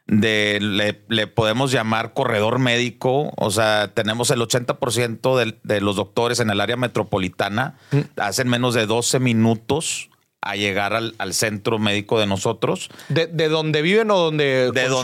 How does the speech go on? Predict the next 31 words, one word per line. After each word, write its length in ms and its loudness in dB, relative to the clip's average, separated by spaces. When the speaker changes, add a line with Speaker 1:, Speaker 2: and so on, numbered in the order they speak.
Speaker 2:
consultan? 220 2
Speaker 1:
de 120 2
donde 340 0
consultan 460 2
Speaker 2:
De 60 0
Speaker 1:
y 20 0
Speaker 2:
donde 60 2
Speaker 1:
laboran. 360 0
Speaker 2:
consultan. 220 -4
Speaker 1:
¿Qué, 60 -12
qué 100 0
pasa, 680 2
eh, 440 0
con 140 0
los 120 0
doctores 460 0
de 100 0
cierta 420 0
edad? 460 2
Ellos 300 0
compraron 560 0
sus 180 0
propios 360 -2
consultorios, 500 0
entonces 300 -2
ya 80 2
no 100 -2
se 80 2
pueden 240 -2
mover. 320 2
Speaker 2:
Sí. 80 -2